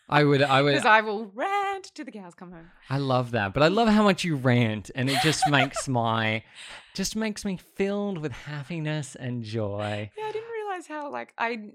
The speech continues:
Speaker 2: I hate talking about politics, but now I'm like, "Actually, I am quite political,"
Speaker 1: You are
Speaker 2: maybe.
Speaker 1: quite politically
Speaker 2: Yeah,
Speaker 1: charged.
Speaker 2: which I was like, "Oh."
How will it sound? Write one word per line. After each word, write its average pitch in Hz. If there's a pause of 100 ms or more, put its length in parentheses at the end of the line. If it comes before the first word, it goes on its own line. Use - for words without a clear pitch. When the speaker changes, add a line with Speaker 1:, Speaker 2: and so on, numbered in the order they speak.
(120)
Speaker 2:
I 226
hate 214
talking 202
about 180
politics, 202
but 196
now 202
I'm 202
like, 185 (220)
"Actually, -
I - (100)
am 220
quite - (200)
political," 254
Speaker 1:
You 151
are 160
Speaker 2:
maybe. 143
Speaker 1:
quite 151
politically 127
Speaker 2:
Yeah, 110
Speaker 1:
charged. -
Speaker 2:
which 226
I 247
was 226
like, 190
"Oh." 196